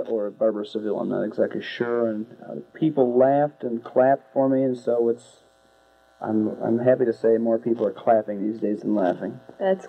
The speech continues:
Speaker 2: good. It's practice that does that, right?
Speaker 1: What, the audience or me?
Speaker 2: The audience will get <laughs>
Speaker 1: Yeah, it's hard for them to keep from,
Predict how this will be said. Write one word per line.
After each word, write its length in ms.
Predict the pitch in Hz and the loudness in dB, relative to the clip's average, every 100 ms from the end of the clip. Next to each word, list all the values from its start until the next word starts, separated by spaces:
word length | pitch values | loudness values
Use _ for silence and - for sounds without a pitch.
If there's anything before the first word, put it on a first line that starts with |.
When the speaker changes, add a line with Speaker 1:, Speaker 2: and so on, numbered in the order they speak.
| - | -2
Speaker 2:
good. 120 | 180 | 4
It's 200 | 226 240 | 4 2
practice 540 | - 269 285 - 190 180 | 2 2 2 -2 -4 -2
that 140 | 151 | -2
does 220 | - 180 180 | 0 0 2
that, 260 | 196 165 | 0 0
right? 280 | - 180 240 - - - - - - - - | -2 -2 -2 -6 -16 -20 -20 -20 -20 -20 -14
Speaker 1:
What, 180 | - - - 107 | -8 -8 -8 -2
the 100 | 107 | 4
audience 420 | 127 151 185 180 | 4 4 0 -6
or 60 | |
me? 200 | 233 123 - | -8 -6 0
Speaker 2:
The 140 | 233 | 4
audience 500 | 247 285 240 185 190 | 6 4 2 -4 -4
will 100 | 214 | -4
get 180 | 202 202 - | -2 -4 -6
<laughs> 60 | |
Speaker 1:
Yeah, 480 | 247 156 123 95 117 | -2 2 2 2 -4
it's 100 | 120 | -6
hard 280 | - 139 127 | 0 2 2
for 80 | 113 | -2
them 180 | 110 98 | -4 -6
to 60 | |
keep 240 | - 110 - | -6 -6 -6
from, 140 | 92 | -8